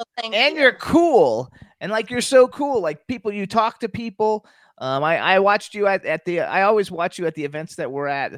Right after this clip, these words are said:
Speaker 2: um, and I was watching you Thursday, and everybody comes, and you're nice to everybody, whether they're famous or whether they're a regular person.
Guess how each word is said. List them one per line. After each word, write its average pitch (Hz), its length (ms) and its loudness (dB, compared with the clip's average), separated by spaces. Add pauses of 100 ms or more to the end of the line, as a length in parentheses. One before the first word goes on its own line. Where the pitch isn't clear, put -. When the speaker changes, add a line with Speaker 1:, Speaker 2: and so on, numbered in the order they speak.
Speaker 2:
um, 120 220 -10
and 123 80 -10
I 123 60 -8
was 131 140 -12
watching 147 360 -8
you 147 100 -8
Thursday, 147 340 -6
and 127 80 -8
everybody 170 360 -2
comes, 170 240 -6
and 147 100 -12
you're 147 100 -8
nice 160 260 -6
to 151 100 -4
everybody, 160 420 0
whether 143 260 -6
they're 135 140 -6
famous 170 460 -8
or 139 60 -8
whether 135 280 -8
they're 127 220 -4
a 120 40 -2
regular 160 400 -4
person. 160 480 -8